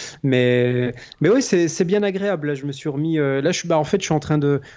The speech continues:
aussi, euh, rebosser, me remettre dans les doigts les compos de mon album, quoi, parce qu'il faut que je passe en mode enregistrement maintenant. Pas que ça me reprenne cinq ans de plus de tout enregistrer.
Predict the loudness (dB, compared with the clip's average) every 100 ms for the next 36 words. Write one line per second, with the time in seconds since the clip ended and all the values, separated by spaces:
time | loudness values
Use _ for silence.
0 | -14 -4 -4 -4 0 2 4 2 0 0
1 | -2 -2 -2 0 0 0 0 0 0 0
2 | 0 -2 -6 -2 -2 -2 -4 -4 -2 0
3 | 0 -4 -6 -12 -16 -10 -6 -2 0 0
4 | -2 -6 -14 -20 0 0 2 2 2 2
5 | 0 0 -2 -4 -4 -2 0 -4 -4 -6
6 | -6 _ -20 -20 _ -8 -4 -2 -2 0
7 | -2 -4 -4 -2 -2 -2 -4 -4 -4 -4
8 | -2 -2 -4 -6 -8